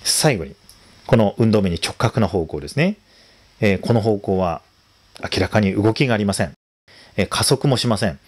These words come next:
ですから、えー、常に力は釣り合ってるはずです。この釣り合いの式を書くと。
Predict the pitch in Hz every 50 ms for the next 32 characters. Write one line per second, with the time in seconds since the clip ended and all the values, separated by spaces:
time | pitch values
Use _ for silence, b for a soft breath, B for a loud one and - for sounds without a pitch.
0 | b b b b b - 117 - - 113 113 120 120 - - - 98 90 85 82
1 | 80 78 78 78 87 - _ _ _ _ _ _ _ _ - - - 151 151 120
2 | 95 - - - 113 87 78 - - 117 117 107 - - 85 73 67 64 - 92
3 | - - - - _ _ _ _ _ _ - - 180 180 165 - - - 101 95
4 | 85 76 73 - - - - 175 139 101 - - - - - - -